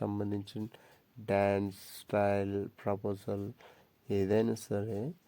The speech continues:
దాంట్లో మెన్షన్ చేసి ఉంటుంది. అది మీరు క్లిక్ చేయండి. అంటే నా ప్రతి, వేరే వాళ్ళకి వేరే తీరు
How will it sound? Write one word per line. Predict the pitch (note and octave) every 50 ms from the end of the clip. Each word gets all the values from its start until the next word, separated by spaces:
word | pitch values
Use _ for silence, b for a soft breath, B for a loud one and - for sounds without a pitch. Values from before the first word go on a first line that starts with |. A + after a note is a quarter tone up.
| b b b b b b b _ -
దాంట్లో | G#2+ G2+ F#2+ - - G#2+ G#2 G2
మెన్షన్ | G2 G2 G2 - A#2 A2+ A2+ -
చేసి | A2 G#2+ G#2 G2+ G#2 G#2+ -
ఉంటుంది. | G3 F#3 - F#2+ - - - - b b b b b b b b _ -
అది | G#2 G2 G2 G2 G2
మీరు | G2 G2+ B2 B2+ -
క్లిక్ | - A#2 A2 - - -
చేయండి. | - G2+ G2 F#2 G2+ A2+ C3+ D#3+ F#3+ - _ _ b b b b b b b b b b b b b _ _ - A2+ - -
అంటే | G#2+ G2+ - - - - C#2+ E2
నా | D#2+ F2 E2+ D#2 - - _ _ _ _ _ _ - -
ప్రతి, | A#2 A#2 A2+ G#2 A2+ A2+ G#2 G#2 G#2+
వేరే | A2 A#2 A#2 A#2 A#2 A#2
వాళ్ళకి | A#2 A2+ A#2 A#2+ C#3 - - C#3 C#3+ C#3+ C#3+ C#3+ D3 D3+ - - A#2 A#2
వేరే | A2+ A2+ A2+ A#2 A2+ - -
తీరు | A2+ G#2 G2